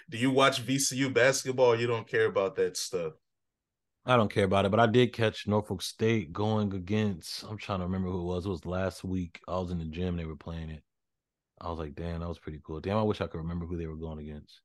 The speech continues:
Speaker 1: It don't matter.
Speaker 2: But I saw V C U last week, too. Um, they were going against Saint Louis. But they got a nice point guard, though, who's pretty good.
Speaker 1: That's what's up. Speaking of V C U, you see your boy Bones might get traded. Where you want him to go?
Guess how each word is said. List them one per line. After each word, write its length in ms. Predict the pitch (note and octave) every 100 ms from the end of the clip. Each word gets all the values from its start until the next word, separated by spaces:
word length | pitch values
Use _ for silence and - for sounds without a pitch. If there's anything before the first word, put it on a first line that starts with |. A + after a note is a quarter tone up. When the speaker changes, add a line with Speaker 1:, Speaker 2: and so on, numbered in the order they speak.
| _ _ _ _ _ -
Speaker 1:
It 400 | - C2 - A2+
don't 320 | F2 D#2+ F2
matter. 140 | E2 A2
Speaker 2:
But 100 | C3+
I 40 |
saw 240 | D3+ D#3
V 160 | A#2 C3+
C 100 | C3
U 120 | C3
last 240 | A#2+ A2 -
week, 140 | G#2
too. 320 | - A2+ G2 E2+
Um, 260 | F2+ F2
they 80 | G2
were 140 | G#2 F#2+ -
going 320 | G2 G2 F#2
against 400 | E2+ F2 D#2+ -
Saint 260 | - F#2 D2+
Louis. 560 | D#2+ D2+ - - - _ _ _ _ _ _ _ _ _ _ _ _ _ -
But 80 | A2
they 80 |
got 140 | D#3+ C3+
a 40 |
nice 220 | A#2 A2+
point 240 | - A2+ G2+
guard, 200 | E2 D2+
though, 140 | D#2
who's 160 | D#2+ -
pretty 160 | E2 D2+
good. 200 | D#2 D2 _ _ _ _ _ _ _ _ -
Speaker 1:
That's 220 | - -
what's 240 | F#2+ -
up. 160 | G2+ F#2
Speaking 440 | - A#2+ A#2+ A2
of 100 | G2+ F2+
V 140 | G#2+
C 240 | - A2
U, 60 | A2
you 160 | G2+ F#2+
see 240 | - G#2+
your 140 | G2+ F#2
boy 360 | G#2 G#2+ G#2+
Bones 540 | G2 G2+ B2 A#2 G2+ G2+
might 220 | G#2+ G2+
get 180 | A2 -
traded. 420 | C3+ C3 B2 G2
Where 160 | G2+ A2+
you 120 | A2
want 240 | A#2 A#2
him 60 | A2+
to 80 | G#2+
go? 460 | G#2+ B2 G2+ E2